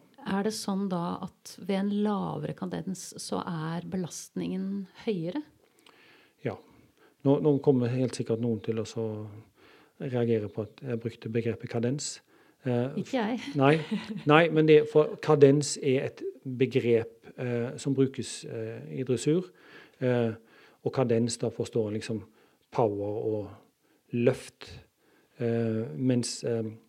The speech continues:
Speaker 2: når jeg sa kadens, så var det stegfrekvensen jeg snakket om.
Speaker 1: Men det er det
Speaker 2: Ja.
Speaker 1: som er kadens?
Speaker 2: Nei, fa-, eh,
Speaker 1: Er det ikke
Speaker 2: egen-,
Speaker 1: det?
Speaker 2: jo, altså,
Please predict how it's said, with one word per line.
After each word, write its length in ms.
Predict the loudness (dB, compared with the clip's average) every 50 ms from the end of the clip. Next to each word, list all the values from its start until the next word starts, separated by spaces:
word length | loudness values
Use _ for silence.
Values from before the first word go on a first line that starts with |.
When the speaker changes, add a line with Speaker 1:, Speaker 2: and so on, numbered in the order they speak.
| _ _ _ _ _ _
Speaker 2:
når 100 | 0 0
jeg 160 | 0 0 0
sa 120 | -2 -6 -6
kadens, 360 | -6 -4 -4 -4 -4 -6 -6
så 80 | -6
var 120 | -6 -6 -6
det 140 | -6 -8 -12 -14 _ _ _ _ _ -4
stegfrekvensen 760 | 2 4 4 4 2 -2 -12 -10 -8 -8 -8 -8 -6 -6 -6
jeg 80 | -6
snakket 300 | -6 -6 -6 -6 -4 -4
om. 100 | -4 -6 -8 -12 -14 _
Speaker 1:
Men 80 | -4 -2
det 80 | -2
er 80 | -2 -2
det 100 | -2 -2
Speaker 2:
Ja. 80 | -2 -2
Speaker 1:
som 120 | -2 -4
er 200 | -4 -4 -6 -6 -8 -10
kadens? 500 | -10 -8 -6 -6 -6 -6 -10 -16 -20 -20 _ _
Speaker 2:
Nei, 280 | 2 2 2 2 2 -2
fa-, 160 | -2 0 0 0
eh, 240 | 0 -2 -6 -2
Speaker 1:
Er 200 | 0 0 0 0
det 60 | 0 6
ikke 100 | 8 10
Speaker 2:
egen-, 380 | 10 10 8 6 4 0 -4
Speaker 1:
det? 100 | -6 -4 2 4
Speaker 2:
jo, 240 | 6 6 6 4 2 0
altså, 280 | 0 2 4 2 2